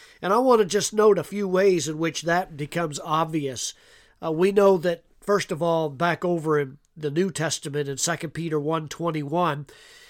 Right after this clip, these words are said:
we're reminded that the manna was really a supernatural gift. It was not some kind of, of, uh, uh, uh, interesting coincidence, but it was literally a gift from heaven. It was not of earth.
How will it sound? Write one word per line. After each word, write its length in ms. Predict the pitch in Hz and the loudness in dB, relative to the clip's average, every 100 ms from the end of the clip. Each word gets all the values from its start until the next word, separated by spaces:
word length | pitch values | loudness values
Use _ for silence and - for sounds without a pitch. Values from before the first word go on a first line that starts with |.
| - - | -18 -6
we're 260 | 156 180 | 0 2
reminded 600 | 170 160 165 185 196 175 | 2 2 2 2 2 -2
that 140 | 170 160 | -4 -6
the 80 | 160 | -2
manna 360 | 175 208 220 | 0 2 2
was 200 | 175 135 | 0 0
really 280 | 175 202 180 | 0 0 0
a 60 | 143 | 0
supernatural 840 | 185 190 170 165 165 - 160 147 | -2 -2 -2 -2 -4 -4 -2 -2
gift. 440 | 135 160 123 - | 0 -2 -2 -6
It 140 | 147 160 | -6 -4
was 160 | 143 | -6
not 280 | 156 160 170 | -2 -2 -2
some 300 | - 165 156 | -4 -4 -4
kind 360 | 135 160 160 151 | -6 -4 -2 -2
of, 200 | 147 135 - - - - _ 170 | -4 -6 -14 -20 -20 -20 _ -2
of, 320 | 156 147 151 | 0 0 -2
uh, 340 | 160 156 156 160 165 - 202 190 | 0 0 0 -4 -8 -18 -18 -10
uh, 360 | 160 147 143 143 - | -6 -4 -4 -8 -10
uh, 140 | 160 165 | -10 -6
interesting 540 | 185 175 175 - 170 139 | -4 -4 -6 -6 -8 -6
coincidence, 840 | 147 151 190 - 160 131 143 - | -4 -2 -2 -4 -6 -6 -10 -10
but 280 | 160 170 - | -6 -6 -4
it 180 | 185 185 | -6 -4
was 200 | 175 151 | -4 -2
literally 500 | 190 202 180 165 151 | 2 4 4 2 0
a 80 | 139 | -2
gift 320 | 120 196 - | 0 0 -2
from 300 | - 160 143 | -6 -6 -4
heaven. 500 | - 180 156 135 135 | -2 0 0 -2 -4
It 120 | 170 | -4
was 200 | 165 139 | -4 -2
not 340 | 180 214 202 | 0 2 0
of 280 | 196 170 143 | -2 -2 -2
earth. 380 | 208 156 151 - | 0 0 0 -4